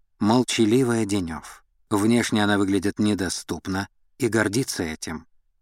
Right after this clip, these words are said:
Она подражает тем, с кем ей не сравниться, Дитрих или Гарбо. Как Дитрих или Гарбо, она появляется, потом исчезает. Близкие друзья утверждают, будто она путешествует на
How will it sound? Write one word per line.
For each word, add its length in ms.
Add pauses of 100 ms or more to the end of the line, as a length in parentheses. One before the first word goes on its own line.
(200)
Она 220
подражает 560
тем, 300 (140)
с 120
кем 220
ей 160
не 120
сравниться, 680 (340)
Дитрих 680
или 200
Гарбо. 500 (600)
Как 200
Дитрих 400
или 160
Гарбо, 440 (180)
она 420
появляется, 1000 (200)
потом 460 (140)
исчезает. 1080 (400)
Близкие 400
друзья 340
утверждают, 640 (220)
будто 320
она 120
путешествует 720 (200)
на 180